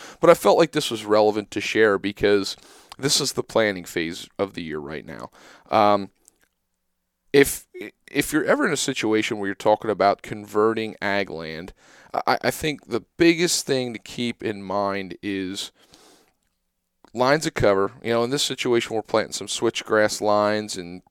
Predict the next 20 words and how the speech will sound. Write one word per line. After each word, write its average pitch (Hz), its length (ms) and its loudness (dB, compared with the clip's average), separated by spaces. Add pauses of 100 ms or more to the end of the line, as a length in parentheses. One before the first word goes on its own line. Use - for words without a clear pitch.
(160)
curves, 110 760 4
and 82 200 -10
we're, 90 140 -8 (140)
we're 101 120 -8
planting 113 440 0
some, 95 360 -6 (340)
some - 200 -16
different - 360 0
trees 127 500 -2
for - 140 -2
cover, 120 460 4
some 104 240 -6
different - 320 -4
trees 120 280 -4
and 104 80 -12
shrubs 110 380 2
we're 117 60 -8
gonna 104 160 -2
protect - 480 0
and 85 120 -10